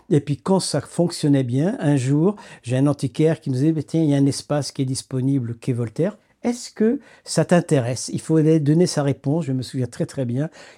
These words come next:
Il fallait donner sa réponse dans les vingt-quatre heures. C'était à Drouot que je l'avais rencontré. Et je n'avais pas le moindre argent pour, euh,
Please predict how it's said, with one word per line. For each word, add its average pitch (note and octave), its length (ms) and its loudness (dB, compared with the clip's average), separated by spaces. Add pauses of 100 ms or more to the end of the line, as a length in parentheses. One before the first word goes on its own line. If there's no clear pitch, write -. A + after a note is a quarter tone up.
Il C3 60 -6
fallait D3+ 180 2
donner D#3 180 4
sa - 140 -4
réponse D#3+ 440 -2
dans C3 120 -4
les A#2+ 100 -2
vingt-quatre E3 560 0
heures. D3+ 300 2 (240)
C'était C#3+ 460 2
à E3+ 100 4
Drouot C#3+ 420 6
que D3+ 60 0
je C3+ 100 2
l'avais C3 220 4
rencontré. C#3 640 0 (240)
Et D#3 320 4
je C3 200 4
n'avais E3 240 8
pas E3 300 4
le C#3+ 140 6
moindre F#3 400 6
argent D#3+ 400 2
pour, C3+ 400 0
euh, B2 80 0